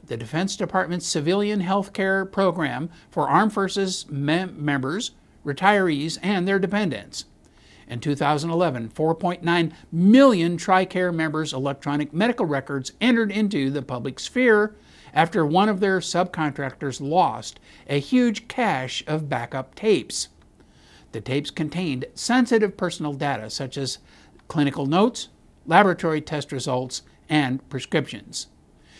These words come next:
In May two thousand twelve, federal prosecutors charged a medical technician at Washington's Howard University Medical Center with the systematic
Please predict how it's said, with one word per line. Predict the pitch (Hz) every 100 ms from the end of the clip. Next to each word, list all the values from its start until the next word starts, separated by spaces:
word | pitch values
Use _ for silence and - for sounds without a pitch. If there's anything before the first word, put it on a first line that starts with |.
| -
In | - 202
May | 254 247
two | 190 226
thousand | 226 220 202 202
twelve, | - 262 180 127
federal | 151 143 151
prosecutors | - 190 - - 160 160
charged | - 180 175 156
a | 185
medical | 175 185 220 233 214
technician | 214 208 214 240 277 190 113 110 - - -
at | 151
Washington's | 165 185 190 202 190 202 -
Howard | - 233 233 220
University | 196 208 202 214 202 147 143
Medical | 127 131 131
Center | 123 208 220 160 180 - - - -
with | 185
the | 202
systematic | 196 208 196 - 165 160 196 240 254